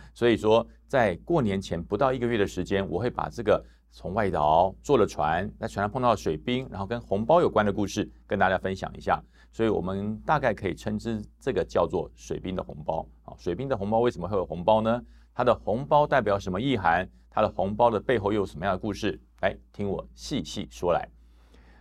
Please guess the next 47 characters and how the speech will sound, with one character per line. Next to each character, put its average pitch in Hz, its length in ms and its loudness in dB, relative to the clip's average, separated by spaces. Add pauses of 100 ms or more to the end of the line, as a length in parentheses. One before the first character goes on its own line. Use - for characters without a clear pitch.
(100)
呃， 101 240 2
我 90 140 0
当 131 180 -4
年 98 160 0
是 101 120 -6
一 107 40 0
个 95 80 2
小 - 200 -4
上 127 200 4
尉 101 80 4
的 87 80 0
时 82 140 -6
候， 82 320 -2
在 85 420 0 (280)
马 90 200 2
祖 110 160 -8
的 - 120 -16
北 80 140 -8
竿 87 220 0
服 - 160 -10
务。 90 200 -6 (640)
在 180 220 0
马 107 200 -2
祖 113 180 -8
北 92 180 -2
竿， 95 300 2 (240)
只 110 180 -8
要 127 240 6 (120)
准 87 360 2
备 147 260 0
过 156 280 2
年 92 220 -2
前 90 320 -6
一 135 80 -8
个 107 120 2
月， 107 240 0
那 165 200 6
简 90 280 -4
直 87 100 -10
就 113 120 0
是 - 140 -12
战 101 280 0
备 104 160 -2
的 87 100 -2
热 110 260 4
点 82 220 -8 (320)
啊！ 76 220 -4